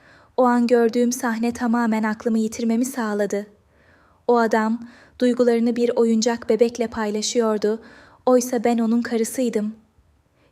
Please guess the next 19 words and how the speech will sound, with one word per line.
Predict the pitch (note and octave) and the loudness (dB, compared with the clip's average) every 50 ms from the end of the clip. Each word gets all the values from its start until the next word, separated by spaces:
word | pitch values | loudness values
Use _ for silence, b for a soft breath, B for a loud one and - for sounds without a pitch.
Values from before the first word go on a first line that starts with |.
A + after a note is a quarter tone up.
| _ - | _ 4
Gördüklerim | B3+ A#3+ A#3+ A#3 A#3+ B3 B3+ - B3 A#3+ B3+ B3 B3 | 4 6 6 4 2 0 2 4 4 6 6 4 4
bana | B3 A#3+ A#3 A#3 - | 4 2 2 2 2
öylesine | - B3 B3 B3 A#3+ A#3+ A#3+ A#3+ A#3+ B3 B3 | 4 6 6 6 4 2 0 0 0 0 0
acı | A#3 A3+ - A#3 | 0 2 0 0
verdi | A#3 A3+ A3+ A#3 A#3 - F4+ | 0 0 -2 -2 -2 -4 -4
ki | - - A3 F#3 F3 B B B B B B B | -4 -2 -4 -4 -4 B B B B B B B
kamerayı | - C#4 B3 B3+ C4 C4 C4 C4 B3+ | 0 4 4 6 6 6 4 4 4
durdurdum, | C4 B3+ C4 A#3+ B3+ C4+ C4+ A#3+ B3+ C#4+ C#4+ A#3+ G#3 - B B B B _ - | 2 2 2 2 2 2 2 2 4 2 2 2 0 -2 B B B B _ -2
ağlamaya | B3 A#3+ A#3 A3+ A3 G#3+ G#3 G3+ G3 F#3+ F#3 | 0 2 2 2 2 2 0 -2 -4 -4 -6
başladım | F3+ F3+ F3 - - - G3+ F3+ - G3 A3+ C4+ F4+ B B B B B B B B | -6 -6 -4 -4 -4 -4 -4 -2 0 0 0 0 -2 B B B B B B B B
ve | C4+ C4+ | 2 4
oyuncak | C#4 C#4 C#4 C4+ C#4 C4+ C4+ D#4 E4 D#4+ - - | 4 4 4 4 4 4 2 0 -2 -2 0 2
bebeği | C4+ A#3+ B3+ C4+ D4+ - | 2 4 4 2 0 0
atmak | - A#3+ A3+ - - A#3+ A#3 A3 - | -2 -4 -4 -4 -4 -4 -2 -4 -4
istedim. | A3 - - - G#3 F#3 E3+ F3+ E3+ E3 - - _ _ _ _ _ _ _ - | -8 -12 -10 -8 -8 -6 -6 -8 -10 -12 -14 -18 _ _ _ _ _ _ _ -2
Ama | A#3+ A3 A3+ A3 | 0 2 2 0
sonra | - - A#3 A#3 A3+ A3+ A3+ G#3 | 0 0 0 0 2 2 0 0
düşündüm | A#3+ A3+ - - B3+ A#3 A#3 B3+ E4+ G4 | -2 -2 -2 -2 -2 -2 0 -2 -4 -6
ki | G4 - - A3 F#3 F3 | -8 -8 -6 -6 -6 -6